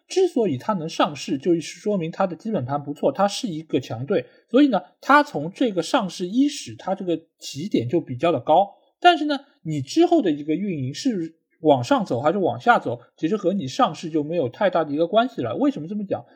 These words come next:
因为首先假定啊，就是如果你投入越多，你的成绩越好，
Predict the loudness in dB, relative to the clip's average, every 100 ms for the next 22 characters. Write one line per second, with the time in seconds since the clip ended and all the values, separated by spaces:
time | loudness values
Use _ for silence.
0 | _ -2 0 2 2 0 0 -2 -2 _
1 | 4 4 4 2 2 2 -4 -6 -6 -2
2 | 0 0 0 -2 0 -4 -8 -4 -2 0
3 | 0 2 0 0 0 0 -4 -8 -8 -6
4 | -2 0 0 -4 -6 -6 -8